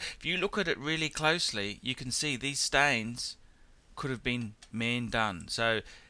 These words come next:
it's, it's fake, fake, fake. The serial number itself is, if you look in the inside part there, well, that section looks remarkably like it was made six months ago.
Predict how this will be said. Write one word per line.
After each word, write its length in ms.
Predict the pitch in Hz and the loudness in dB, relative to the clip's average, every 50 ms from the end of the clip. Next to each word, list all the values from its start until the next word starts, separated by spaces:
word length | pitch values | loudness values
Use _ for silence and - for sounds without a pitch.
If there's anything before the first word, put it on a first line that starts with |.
| - - | -10 -4
it's, 420 | - 131 - - - - - - - - - - - - _ - | -4 -2 0 0 -2 -2 -2 -4 -8 -16 -20 -20 -20 -20 _ -4
it's 200 | - 135 - - | -4 -2 -2 -2
fake, 380 | - - - 123 117 104 - - - | 2 4 6 6 6 4 -2 -10 -8
fake, 380 | - - 110 113 - - - - | -4 -2 -2 -2 -2 -6 -10 -8
fake. 440 | - 113 101 87 - - - - - - _ - - - - - - - - - - - - - - - - - - - - - | -6 -4 -4 -4 -4 -6 -8 -8 -8 -14 _ -20 -20 -20 -20 -20 -20 -20 -20 -20 -20 -20 -20 -20 -20 -16 -14 -14 -14 -14 -14 -8
The 420 | - 120 123 123 120 120 113 107 101 - - - - - - - - - - - - - - _ - - - - - | -6 -4 -4 -4 -4 -6 -6 -8 -12 -14 -20 -20 -20 -20 -20 -20 -20 -20 -20 -20 -20 -20 -20 _ -20 -20 -20 -14 -6
serial 380 | - - - 180 185 190 175 151 | -2 2 4 6 6 6 6 6
number 280 | 139 131 123 110 113 | 6 4 4 2 0
itself 540 | 104 - - - 156 151 139 110 - - - - - - - - - - - - | -2 -2 0 4 4 6 6 4 0 -4 -12 -18 -20 -20 -20 -20 -20 -20 -6 -2
is, 260 | 151 147 139 120 - - | 0 0 0 -2 -4 -8
if 80 | 135 117 | -6 -2
you 60 | 135 | -2
look 160 | 135 131 - | -2 -2 -2
in 100 | 135 117 | -4 -6
the 60 | - - | -4 -4
inside 560 | 135 135 127 - - 131 120 120 117 104 - | -4 -2 2 2 4 4 4 4 4 2 -2
part 340 | - 135 131 131 131 - - | -4 -2 -2 -2 -2 -4 -4
there, 140 | 113 101 104 | -6 -6 0
well, 300 | 113 123 127 123 113 - - - - - - - - - | 2 4 4 4 2 -2 -6 -16 -20 -20 -20 -20 -16 -6
that 160 | - - - - | -6 -2 4 6
section 520 | - - 170 185 - - - 127 110 117 | 6 6 6 6 2 2 2 2 0 -2
looks 360 | 123 - - - - - - - - - | -2 -2 -2 -2 -2 -2 -4 -10 -10 -8
remarkably 920 | 120 123 123 123 135 156 190 202 - 139 107 - 110 107 104 104 104 - - _ _ - - - | -4 -2 2 4 6 4 4 2 0 -4 -6 -4 -4 -4 -4 -4 -8 -12 -16 _ _ -20 -10 0
like 200 | - 117 117 - | 0 0 0 0
it 80 | 127 - | -4 -6
was 180 | 127 123 104 113 | -6 -6 -4 -2
made 440 | 123 123 120 120 123 123 107 - - - - - - | 2 2 4 4 2 0 -2 -6 -12 -18 -20 -16 -6
six 300 | - - - - - - | -4 -4 -2 -2 -2 -2
months 260 | 139 147 165 165 - | 0 -2 0 0 -2
ago. 240 | 123 - 98 82 73 | -2 -2 -4 -6 -6